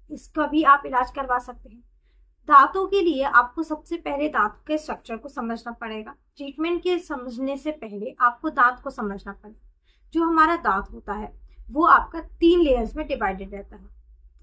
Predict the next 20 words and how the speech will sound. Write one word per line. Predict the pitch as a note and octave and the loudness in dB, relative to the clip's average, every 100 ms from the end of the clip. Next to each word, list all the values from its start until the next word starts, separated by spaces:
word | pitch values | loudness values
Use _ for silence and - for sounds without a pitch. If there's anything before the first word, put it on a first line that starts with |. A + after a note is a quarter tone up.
| - | -12
जो | C4 D4+ | -2 -2
सबसे | D4+ - - E4+ | 0 -4 -2 -4
ऊपर | D#4+ C4 D#4 D4+ | -2 -6 -4 -4
हमारे | C4+ A#3+ B3+ | 0 0 0
दांत | A#3 G#3+ - | 0 -2 -4
की | C4+ | -6
layer | A#3 B3 | -4 -4
होती | A#3 G#3+ A3 | -8 -12 -12
है, | B3+ - - | -12 -16 -4
जो | D4+ | -2
white | C4 B3+ C4 D4+ | 0 2 2 2
layer | C4+ B3 | 0 -2
होती | A3+ A3 A3 A3+ | -2 -12 -14 -14
है, | A#3 | -14
जैसे | A#3 - | -16 -12
हम | C4+ C4+ | -8 -8
देखते | - B3 B3 C#4 | -2 -2 -2 -4
हैं | B3+ | -2
दांत | G#3+ G#3 - | -4 -4 -8
को, | G3+ | -14